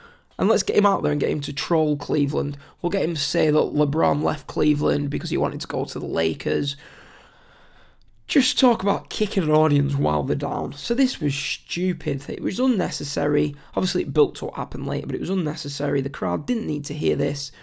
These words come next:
And then what's the reward after this? After they've had the hometown hero get turned on and lose, they've been, had the piss took out of them by Elias, we get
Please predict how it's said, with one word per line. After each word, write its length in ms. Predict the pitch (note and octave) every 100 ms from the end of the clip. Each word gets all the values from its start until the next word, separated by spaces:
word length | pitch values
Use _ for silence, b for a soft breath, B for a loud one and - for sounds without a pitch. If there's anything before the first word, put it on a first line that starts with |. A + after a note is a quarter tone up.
| B B B
And 140 | A#3 C#4
then 180 | C4
what's 260 | C4 - -
the 100 | B3
reward 440 | A#3+ G#3+ G#3+ G#3
after 280 | F#3+ F3+ -
this? 380 | D#3 D#3 C#3 - _ _ _ _ -
After 180 | - G3
they've 140 | G3
had 260 | F#3+ F3+ C#3+ B B
the 80 | -
hometown 500 | C#3+ D3 C#3+ D#3 D#3+
hero 320 | D#3 D3+ C#3+
get 200 | - -
turned 340 | - C#3+ C#3+
on 100 | D3+
and 160 | D3+ C#3+
lose, 300 | D3+ D3+ F#3 B B B -
they've 220 | D3+ D3
been, 280 | D3+ D3 - -
had 120 | E3
the 60 | D#3
piss 240 | - E3+
took 180 | - D3+
out 160 | D3+ C3+
of 80 | D3
them 140 | C#3+
by 140 | D3+
Elias, 500 | D3 C#3+ - - - - B B B B
we 160 | D3+ C#3+
get 480 | C#3 D3+ - -